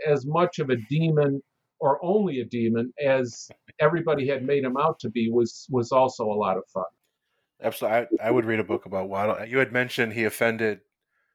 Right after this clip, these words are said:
Speaker 2: almost every New York engineer. If I recall, he did the same thing with English engineers when he was a faculty at Japan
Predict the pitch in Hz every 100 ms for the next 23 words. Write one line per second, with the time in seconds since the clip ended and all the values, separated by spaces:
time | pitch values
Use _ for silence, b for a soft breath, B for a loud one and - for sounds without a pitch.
0 | _ _ - 120 120 123 113 113 110 110
1 | 123 127 110 107 107 107 107 104 - -
2 | - 110 110 104 - 127 120 110 101 -
3 | 110 101 120 104 95 120 123 110 107 98
4 | 95 101 98 95 - 104 101 90 - 110
5 | 104 110 92 90 - - - 120 98 92